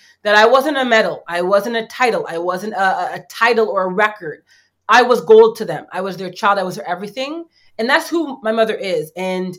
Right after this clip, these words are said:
you know, I have a three-year-old daughter now, and I think about the kind of parent I want to be to her. And if she does happen to do sports, you know, how am I going to influence her? How am I going to raise her? What am I gonna be for her? And I really just wanna be what my mom is, just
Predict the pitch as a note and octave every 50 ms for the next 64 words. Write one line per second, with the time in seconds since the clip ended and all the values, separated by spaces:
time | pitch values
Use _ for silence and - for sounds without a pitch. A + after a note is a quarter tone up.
0 | - _ _ _ _ G#3 A3 A3+ A#3 B3 B3 B3+ B3+ - C4 B3+ A#3 A3+ A3 G#3+
1 | G3+ G3+ F#3+ G3 G3 F#3+ F#3 F3+ F#3+ F#3+ F#3+ F#3+ F#3 F3+ E3+ - - A3+ F#3+ G3+
2 | G3 F#3 - G3 - - G#3 F#3+ F3+ E3+ E3 - - G#3+ F#3+ F#3+ - F#3 F#3+ F#3+
3 | F#3+ F#3+ F#3 F#3 F3+ F#3 F3+ F3 E3+ E3+ - B3 A#3+ A3+ A3 A3 A3 - - -
4 | _ _ G#3 G#3 G3+ - A3 F#3 F#3 A3+ A3 A3+ A3+ A3 A3 G3+ G3+ G3+ G#3+ G#3
5 | - F#3+ F3+ F3+ D#3+ - - _ C4 C#4 C4+ C4 B3 - - - - - _ _
6 | _ _ _ _ A3+ A3 A3+ G3+ - - - - B3+ C#4+ D4 C#4+ B3 B3 A#3 B3
7 | A3 G3 G#3+ A3 G#3+ G3+ - - - - G#3 G3 F#3+ F#3+ F#3 F#3 F#3 - A#3 A3+
8 | A3 A3+ A3 G3 F3+ E3 D#3+ - - D#3 D#3 D#3 F#3+ G#3 G#3+ A3+ A3 A3 F#3+ G#3
9 | G3+ G3+ G3 - G#3 F#3 F3+ D#3+ D#3+ E3+ F3+ F3+ F#3 F#3 E3+ E3+ E3 F3+ G#3 A3+
10 | A#3+ A3+ A#3 A3+ G#3 F3 E3 G#3+ A3+ A#3 A3+ - F#3 F3 E3 - - - _ _
11 | _ _ _ _ - A#3+ B3+ C#4 D#4+ D#4+ D4 D4+ - D4+ C#4 C4+ A3+ A#3+ B3+ B3+
12 | C4 A3+ A3+ A3 G#3+ G#3 G#3 A3 C4 D4+ D4 G#3 D#3+ D#3 - - A3 G#3 G3+ G3+
13 | G3+ - _